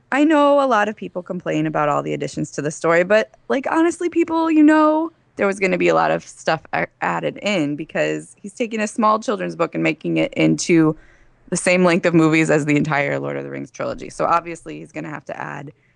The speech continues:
some stuff. And I didn't mind, uh, most of the additions, um, 'cause some are still part of, of, like, the Lord of the Rings canon, like, from the Silmarillion. And it's cool to see that stuff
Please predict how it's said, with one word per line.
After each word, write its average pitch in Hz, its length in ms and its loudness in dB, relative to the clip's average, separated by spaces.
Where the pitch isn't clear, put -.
some 240 200 -6
stuff. 139 440 -6
And 185 160 -4
I 247 200 -2
didn't 262 240 -12
mind, 160 580 -12
uh, 202 180 -10
most 202 380 -4
of 302 100 -10
the 294 80 -8
additions, 320 560 -14
um, 180 300 -2
'cause - 160 -14
some 359 180 -8
are 311 60 -4
still 220 200 -8
part 165 220 -2
of, 160 160 -10
of, 165 160 -10
like, 151 200 -10
the 151 100 -14
Lord 143 200 -6
of 135 80 -10
the 143 80 -12
Rings 139 240 -10
canon, 127 340 -10
like, 131 180 -12
from 131 140 -12
the 127 60 -12
Silmarillion. 135 680 -8
And 226 120 0
it's 247 80 -4
cool 254 260 -2
to 190 80 -4
see 165 200 -4
that 160 220 0
stuff 147 300 -2